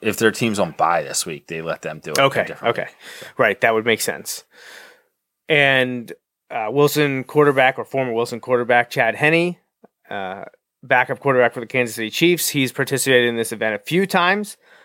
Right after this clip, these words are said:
Speaker 2: I actually have a pair right here
Speaker 1: Yeah.
Speaker 2: behind me. He represented the Gilmore Henne Community Fund, uh, years ago. I have those cleats that he wore. I know he's also done one for the Chad Tough Foundation,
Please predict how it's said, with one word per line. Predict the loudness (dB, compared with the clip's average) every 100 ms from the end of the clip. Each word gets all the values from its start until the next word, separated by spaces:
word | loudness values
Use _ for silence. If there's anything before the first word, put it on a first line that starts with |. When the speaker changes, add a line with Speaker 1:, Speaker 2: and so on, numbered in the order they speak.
| _ -2
Speaker 2:
I | 0
actually | 0 -4 -2
have | -2 -4
a |
pair | -6 -2 0 -2 -6 -8
right | -8 -6
here | -4 -4 -4 _
Speaker 1:
Yeah. | -6
Speaker 2:
behind | 0 2 2
me. | 0 -2 -4 -16 -8
He | 0
represented | 2 2 2 2 0 -2
the |
Gilmore | 0 2 2
Henne | 0 -2
Community | -2 -2 -2 0 -2
Fund, | 0 2 2 0 -4
uh, | -2 2
years | 2 2 2 2
ago. | 4 4 2 -2 _ -20 -8
I | -2
have | 2 2
those | 4 2 2
cleats | -2 -2 2
that | 0
he | 0
wore. | -2 0 0 -2 -10 -20 -4
I | -2
know | 0
he's | 2 4
also | 4 2 -2 -4 -12 _ 0
done | 2 2
one | 0 -2
for | -4 -6
the | -6
Chad | -2 0 0
Tough | 2 -2
Foundation, | 2 0 2 2 2 0 -2 -2